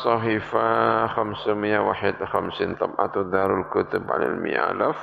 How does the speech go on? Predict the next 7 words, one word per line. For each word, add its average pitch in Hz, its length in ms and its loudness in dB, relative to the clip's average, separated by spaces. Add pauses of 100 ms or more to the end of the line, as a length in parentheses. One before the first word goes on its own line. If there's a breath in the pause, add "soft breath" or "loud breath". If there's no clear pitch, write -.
rubu'miyah 95 760 0
wa 87 100 0
sittah - 460 -2
al-Hijri. 87 420 -4 (1800 loud breath)
Yuftaradu, 135 880 2 (320)
den 104 180 2
farduaken. 98 720 0